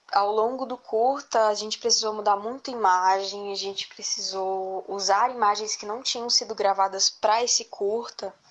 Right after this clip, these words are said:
porque a gente não podia sair. E aí a gente precisou se reinventar dentro de um local muito pequeno e muito limitado pro que a gente tava planejando fazer.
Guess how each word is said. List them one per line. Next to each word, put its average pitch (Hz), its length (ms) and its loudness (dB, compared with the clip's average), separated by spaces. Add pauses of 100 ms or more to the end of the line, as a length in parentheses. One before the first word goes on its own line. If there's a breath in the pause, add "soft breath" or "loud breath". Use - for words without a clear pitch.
(140)
porque - 200 -4
a 226 40 4
gente 226 220 -2
não 233 120 -6
podia 220 260 -2
sair. 233 560 0 (320)
E 180 120 -12
aí 185 200 -6
a 185 60 2
gente 196 480 -4 (160)
precisou 214 420 -2
se 214 140 2
reinventar 214 1300 2
dentro 196 320 -8
de 220 100 -10
um 220 40 -6
local 214 380 0
muito 214 300 -12
pequeno 208 640 -6
e 190 100 -8
muito 202 300 -10
limitado 202 720 -2 (380 soft breath)
pro 233 120 -2
que 233 140 0
a 220 60 4
gente 220 200 -2
tava 208 280 0
planejando 208 500 -4
fazer. 214 500 -2